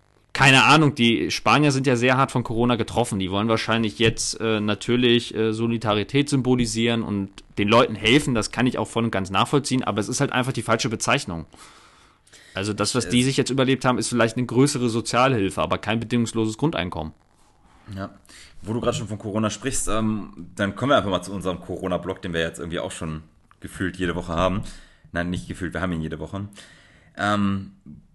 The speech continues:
Speaker 2: auch bei Finanzen gerade unter der Woche haben Deutschland und Frankreich sich überlegt, sie werden jetzt einen, oder beziehungsweise zusammen mit der europäischen, mit der E U,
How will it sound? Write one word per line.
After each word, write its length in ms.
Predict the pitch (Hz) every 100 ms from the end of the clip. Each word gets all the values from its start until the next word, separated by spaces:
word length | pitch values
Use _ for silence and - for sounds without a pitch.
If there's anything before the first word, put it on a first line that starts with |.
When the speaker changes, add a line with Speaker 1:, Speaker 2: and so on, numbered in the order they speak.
| _ _ _ -
Speaker 2:
auch 140 | 101
bei 140 | - 98
Finanzen 440 | 104 101 - 110
gerade 240 | 82 87 95
unter 160 | 98
der 120 | 90
Woche 460 | 110 110 123 120 95
haben 340 | 104 104 95
Deutschland 380 | 92 107 - 131
und 80 | -
Frankreich 400 | - 104 120 110
sich 140 | 101
überlegt, 400 | 95 92 113 131
sie 80 | 107
werden 160 | 92 104
jetzt 160 | 98
einen, 280 | 82 90 92
oder 180 | 65 76
beziehungsweise 420 | 76 82 73 69
zusammen 240 | - 76 80
mit 160 | 78
der 220 | 78 76 76
europäischen, 720 | 76 87 80 - 78 76 - -
mit 120 | -
der 260 | 76 71 69 - 60
E 160 | 78
U, 200 | 101 165